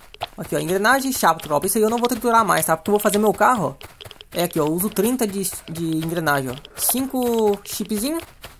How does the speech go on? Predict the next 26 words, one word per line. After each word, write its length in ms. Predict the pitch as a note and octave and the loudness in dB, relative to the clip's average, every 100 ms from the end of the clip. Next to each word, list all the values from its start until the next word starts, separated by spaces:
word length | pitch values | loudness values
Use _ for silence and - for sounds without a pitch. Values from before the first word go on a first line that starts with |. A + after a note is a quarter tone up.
| - - - - - - - - - - - - - - - - - - - - - - - | -20 -20 -20 -20 -20 -20 -20 -20 -20 -20 -20 -20 -20 -18 -18 -18 -18 -18 -18 -20 -20 -20 -14
Aqui 160 | F3 G#3 | -4 0
em 40 | |
cima 160 | F#3+ B3 | 0 0
também, 240 | A#3 A3 | 0 2
galera, 200 | A#3+ F#3 | 4 2
sempre 280 | E3+ A3+ A3 | 2 -2 0
tem 100 | A3 | 2
as 120 | G3+ | 2
caixas 280 | - F#3 F#3 | 2 2 0
de 140 | E3 | 0
arma, 160 | G3 B3+ | 2 4
né? 60 | F#3+ | 4
Eu 60 | |
acho 120 | G#3 | 2
que 40 | B3+ | 0
os 60 | |
caras 200 | - C4 | 0 0
pegou, 220 | C4+ G#3+ G#3 | 2 4 4
né, 100 | F#3+ | 4
tropa? 180 | D#3 | 0
Os 80 | D3+ | 0
caras 160 | F#3+ F3 | -2 2
tava 140 | F3 | 2
passando 280 | F3 F3 F3+ | 2 0 0
aqui 180 | F3 G3 | -2 -2
antes. 280 | B3 G3 | -2 -2